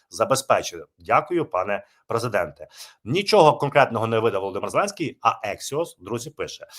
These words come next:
що в цій телефонній розмові, яка тривала орієнтовно тридцять хвилин, говорили про ракети Томагавк, але не лише.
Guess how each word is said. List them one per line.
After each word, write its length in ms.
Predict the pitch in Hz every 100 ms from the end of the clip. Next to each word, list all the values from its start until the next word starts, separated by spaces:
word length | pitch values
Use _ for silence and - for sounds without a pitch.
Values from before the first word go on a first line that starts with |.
| -
що 200 | - 196
в 40 |
цій 120 | 175 180
телефонній 380 | 202 - 160
розмові, 460 | 165 123 95 95 92
яка 220 | 95 127
тривала 400 | 123 117 117 127
орієнтовно 460 | 123 107 113 95 95
тридцять 360 | 107 101 92
хвилин, 380 | - 101 107 165 - _
говорили 640 | - 98 120 113 98 110 160
про 340 | - 113 90
ракети 460 | 98 101 98 101 -
Томагавк, 600 | - 87 80 104 143 -
але 260 | - 101 110
не 120 | 110
лише. 420 | 113 135 - 78